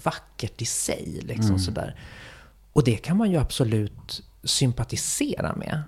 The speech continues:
Speaker 2: Absolut, självklart. Men det blir också ett väldigt, det blir ju ett jobbigt, liksom, debattklimat om man inte,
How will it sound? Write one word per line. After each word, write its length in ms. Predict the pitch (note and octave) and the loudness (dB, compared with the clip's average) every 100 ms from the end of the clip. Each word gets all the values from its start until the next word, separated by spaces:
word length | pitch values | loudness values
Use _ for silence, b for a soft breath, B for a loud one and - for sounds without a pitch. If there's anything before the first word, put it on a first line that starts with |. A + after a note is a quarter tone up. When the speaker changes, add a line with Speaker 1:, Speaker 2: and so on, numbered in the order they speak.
| - | -2
Speaker 2:
Absolut, 920 | F#2+ - - F2 F2+ B2 F#2 D2+ - | 0 0 -2 0 6 6 6 0 -6
självklart. 840 | G2 - F#2 D#2 - C3+ - - - | 0 4 4 2 0 0 0 -2 0
Men 160 | F#2 | 2
det 60 | F#2 | 4
blir 200 | E2 F2+ | 4 4
också 240 | E2+ - | 2 -2
ett 160 | A#2+ - | -2 2
väldigt, 400 | E2+ D#2+ E2+ - - B B B B B B B B | 2 2 -2 -8 -18 B B B B B B B B
det 180 | - A2+ | -14 2
blir 100 | F#2+ | 6
ju 80 | F2+ | 6
ett 200 | E2+ F2 | 4 4
jobbigt, 640 | G2 D#2+ B2 A#2+ - - - - | 4 6 4 2 0 -18 -18 -8
liksom, 640 | - F2+ - F#2+ F2 E2+ - - - - A#2 - | -6 -4 0 2 4 2 0 -6 -12 -16 -14 -4
debattklimat 1120 | F#2 E2+ - - - - - F#2 F2+ F2 - | 0 0 -2 -10 -20 -6 0 4 6 4 2
om 60 | F2+ | 4
man 140 | F2+ | 6
inte, 600 | F2 E2 - F2 E2 | 4 2 2 4 6